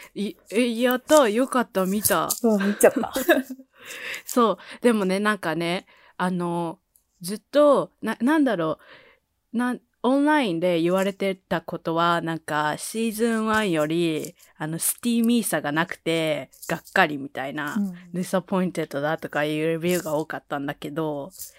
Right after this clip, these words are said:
Speaker 1: でもどう思った？私はすごい、あ、いいと思ったんだけど。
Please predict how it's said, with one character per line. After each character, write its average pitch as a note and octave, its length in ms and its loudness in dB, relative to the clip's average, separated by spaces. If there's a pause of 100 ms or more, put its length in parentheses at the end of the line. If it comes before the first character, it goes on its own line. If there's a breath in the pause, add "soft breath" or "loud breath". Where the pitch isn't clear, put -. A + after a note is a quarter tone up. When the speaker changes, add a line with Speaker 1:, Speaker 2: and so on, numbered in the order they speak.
(260 loud breath)
Speaker 1:
で D4 120 6
も F#3 140 0
ど C4+ 200 4
う E4 80 6
思 E3+ 180 2
っ E3 100 -6
た？ - 300 -4
私 D4 440 0
は G4 160 0
す E4+ 180 -2
ご F4 200 4
い、 E3+ 140 2 (320 soft breath)
あ、 C#4+ 240 2 (140)
い D4+ 260 4
い A#3+ 80 -2
と D#3 100 -2
思 D#3 180 -4
っ F#3 60 -14
た D3+ 120 -6
ん C#3 60 -8
だ C#3 100 -10
け - 120 -14
ど。 - 180 -18